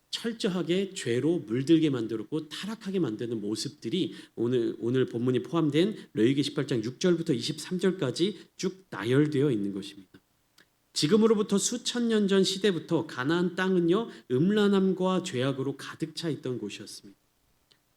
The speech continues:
그들은 단지 문화적으로 타락한 것이 아니라 하나님께서 보시기에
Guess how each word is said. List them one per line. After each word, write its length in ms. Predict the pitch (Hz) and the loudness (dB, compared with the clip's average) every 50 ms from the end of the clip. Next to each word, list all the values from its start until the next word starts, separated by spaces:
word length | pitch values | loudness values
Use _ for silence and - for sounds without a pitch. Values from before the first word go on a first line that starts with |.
| _ _ _ - | _ _ _ -2
그들은 300 | - 143 196 220 240 170 | 2 4 4 4 4 2
단지 300 | 139 143 156 160 190 170 | 0 0 2 2 2 2
문화적으로 920 | - 104 113 143 185 196 - 190 214 220 208 220 202 185 190 180 180 185 | 0 0 0 2 2 2 2 0 -2 -2 0 0 0 0 0 -2 -2 -4
타락한 420 | - - 190 185 185 180 180 175 | -4 -6 -6 -6 -4 -2 0 2
것이 240 | 160 156 - - 175 | 2 2 2 0 -2
아니라 380 | 139 110 101 - 147 143 - - - - - _ | -4 -4 -4 -6 -6 -6 -6 -8 -12 -20 -20 _
하나님께서 920 | - - - 220 226 240 240 233 233 226 226 214 226 220 202 - 202 165 | -10 -6 -2 -2 0 2 2 2 2 0 0 -2 -2 -2 -2 0 -2 -2
보시기에 760 | - 139 143 139 143 165 151 147 156 180 220 226 - - - | 0 0 0 2 2 0 0 2 2 2 2 2 -2 -8 -18